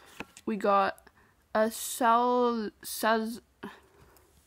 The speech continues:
we got a Salazzle.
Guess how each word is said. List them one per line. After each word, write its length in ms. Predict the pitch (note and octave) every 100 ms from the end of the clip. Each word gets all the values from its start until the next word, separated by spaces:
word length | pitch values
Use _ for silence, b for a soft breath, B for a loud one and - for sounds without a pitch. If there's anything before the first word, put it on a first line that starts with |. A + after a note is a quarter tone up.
| B B B B B -
we 140 | A3
got 220 | A3+ A3+
a 340 | A3+ G#3+ G#3 - - _ _ _ _ _
Salazzle. 920 | - - B3 A3+ B3 A#3 A3 G#3